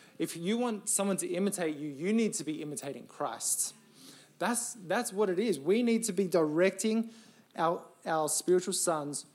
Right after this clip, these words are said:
always to the Heavenly Father, always to the everlasting Father, Jesus. When I was in my twenties, I was, I was talking to one of my mentors, one of my spiritual fathers, who wasn't that much older than me in age, but in wisdom,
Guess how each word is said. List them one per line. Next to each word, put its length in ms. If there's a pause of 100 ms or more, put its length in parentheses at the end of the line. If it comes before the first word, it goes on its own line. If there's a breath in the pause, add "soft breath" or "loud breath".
always 880 (260)
to 140
the 80
Heavenly 300
Father, 340
always 760
to 100
the 140
everlasting 640
Father, 340
Jesus. 680 (1300 loud breath)
When 120
I 60
was 120
in 80
my 140
twenties, 420
I 100
was, 200
I 220
was 180
talking 220
to 100
one 100
of 60
my 120
mentors, 540 (340 loud breath)
one 120
of 80
my 220
spiritual 360
fathers, 300
who 100
wasn't 260
that 80
much 180
older 220
than 180
me 180
in 300
age, 340 (320 soft breath)
but 160
in 160
wisdom, 420